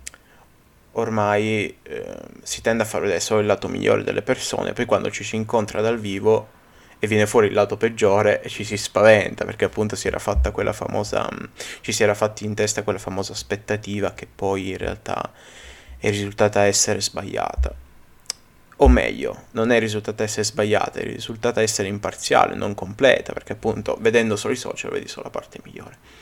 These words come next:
Quindi, <clears throat> facendo un riassunto di questi primi cinque minuti di chiacchierata, direi: i social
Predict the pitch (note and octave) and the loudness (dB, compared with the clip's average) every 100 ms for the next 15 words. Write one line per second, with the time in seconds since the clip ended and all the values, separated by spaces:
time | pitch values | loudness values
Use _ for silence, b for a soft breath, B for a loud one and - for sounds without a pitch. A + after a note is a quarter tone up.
0 | B B B B B B B D#3+ D3+ A2+ | B B B B B B B -4 -2 -2
1 | A2 G#2+ - - - F3+ D3+ A#2+ A2+ D3 | -4 -8 -20 -20 -4 0 0 -2 -2 0
2 | C#3+ C3 B2 A#2 - C#3 G#2 G2+ A2 - | 2 2 2 2 0 0 0 -2 -2 -4
3 | A2 A#2 A2 G#2 G2+ G2 - - - - | -6 -4 -4 -2 -4 -6 -12 -20 -14 -6
4 | B2+ A#2 A2 G#2+ A2+ A2 A2 F#2 F2+ D#2+ | -4 -2 -2 -2 -2 -4 -4 -8 -6 -10
5 | - - A2+ A2 - - G#2 F#2+ - G#2 | -12 -12 -10 -6 0 0 0 -4 -6 -4
6 | F#2 C2+ - - - C#3+ G#2 - C2+ | -4 -6 -14 -14 -4 -2 -2 -4 -8